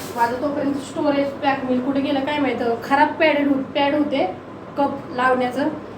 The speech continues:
तर कप नवीन आणले चांगल्या क्वालिटीचे, तर कप जोडले मी असं. ती काय नाही, असं दिसतं, पण ग-, ती बरोबर मापाचंच आहे. हे कपडे जसं हे दिसते ना, तर मी पूर्ण मग खोलून,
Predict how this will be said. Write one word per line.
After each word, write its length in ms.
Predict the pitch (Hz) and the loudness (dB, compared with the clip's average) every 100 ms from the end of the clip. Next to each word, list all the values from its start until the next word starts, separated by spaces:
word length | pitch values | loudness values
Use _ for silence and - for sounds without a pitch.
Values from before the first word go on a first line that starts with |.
| - | -6
तर 60 | 254 | -4
कप 480 | 262 - 302 302 294 | -4 2 4 6 6
नवीन 280 | 277 302 311 | 6 4 2
आणले 380 | 294 269 320 349 - - - | 2 2 2 0 -6 -12 -6
चांगल्या 280 | 262 254 254 | -2 0 0
क्वालिटीचे, 680 | 269 247 226 226 233 226 - - - - | 4 4 4 0 0 0 -2 -12 -12 -2
तर 100 | 247 | 0
कप 320 | 247 302 311 | 2 4 4
जोडले 460 | 269 320 302 262 254 | 4 2 2 4 4
मी 160 | 262 254 | 6 2
असं. 320 | 226 214 294 - - - | 0 0 -2 -4 -10 -12
ती 80 | 262 | -2
काय 200 | 285 285 | 2 2
नाही, 240 | 277 311 - - 233 | 2 -2 -4 -6 -4
असं 180 | 226 | -2
दिसतं, 460 | 247 269 - 262 262 | -2 -4 -2 0 0
पण 120 | 254 | 0
ग-, 420 | 240 233 226 220 | 2 2 4 2
ती 60 | 233 | 2
बरोबर 380 | 220 240 240 247 | 2 4 4 2
मापाचंच 540 | 262 262 226 233 226 | 2 2 2 0 2
आहे. 280 | 240 220 214 | 4 4 2
हे 260 | 202 220 180 - 226 | -2 -2 -2 -4 -4
कपडे 300 | 220 214 208 | -2 0 0
जसं 340 | 214 214 - | 0 -2 -4
हे 260 | 277 190 208 | -4 -2 -2
दिसते 320 | 220 - 214 | -4 -6 -4
ना, 120 | 285 302 - - - - | -4 -6 -10 -12 -12 -2
तर 140 | 247 247 | 2 2
मी 360 | 254 277 302 302 - - - - | 2 2 2 0 -8 -14 -12 0
पूर्ण 260 | 285 285 285 | 4 6 6
मग 340 | 285 320 359 - - - - - - - | 6 4 0 -4 -12 -14 -14 -14 -12 0
खोलून, 440 | 294 269 311 349 | 4 6 6 6